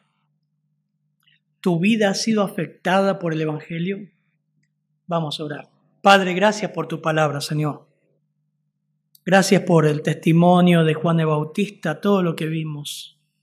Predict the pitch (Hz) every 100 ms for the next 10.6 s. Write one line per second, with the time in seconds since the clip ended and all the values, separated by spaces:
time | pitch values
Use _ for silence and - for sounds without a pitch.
0 | _ _ _ _ _ _ _ _ _ _
1 | _ _ _ _ _ _ - 170 202 -
2 | 170 170 165 156 147 - 175 165 160 165
3 | 147 151 143 139 - _ _ _ _ _
4 | _ _ _ _ _ _ _ - 170 170
5 | 175 175 165 185 170 - 156 160 147 _
6 | _ _ _ _ _ _ _ _ _ _
7 | _ _ _ - 160 190 190 180 170 165
8 | 185 190 185 165 156 139 _ _ 160 160
9 | 185 202 202 190 156 165 156 160 196 202
10 | 202 - - - -